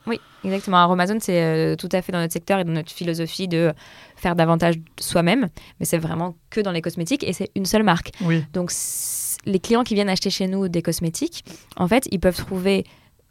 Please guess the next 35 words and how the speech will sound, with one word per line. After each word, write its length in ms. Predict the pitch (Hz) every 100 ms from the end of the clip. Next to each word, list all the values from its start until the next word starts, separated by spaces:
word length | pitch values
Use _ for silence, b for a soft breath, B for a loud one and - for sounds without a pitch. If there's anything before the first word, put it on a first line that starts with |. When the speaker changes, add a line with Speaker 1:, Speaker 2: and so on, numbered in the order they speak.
| -
Speaker 1:
en 120 | 175
termes 280 | 175 170 165
de 80 |
prix, 260 | 175 - 226
par 140 | 190
exemple, 280 | 175 170 170 -
à 80 |
la 80 | 180
fois 120 | 170
de 60 | 175
l'entrée 240 | 170 170
de 60 | 170
gamme 300 | 165 165 165 B B B _
ou 200 | 220 214
du 140 | 180
très 180 | 170 -
haut 60 | 160
de 60 |
gamme. 240 | 165 214 294
Ils 80 | 240
peuvent 160 | 175
trouver 240 | - 170 170
du 120 | 175
bio, 380 | 170 185 185 180
du 240 | 165 175
non 140 | 160
bio, 560 | 156 165 190 233 254 262
du 180 | 196 180
fait 140 | -
en 80 | 175
France, 480 | - - 185 180 -
du 180 | 165 165
fait 160 | -
en 80 | 156
Europe. 460 | 160 175 226 262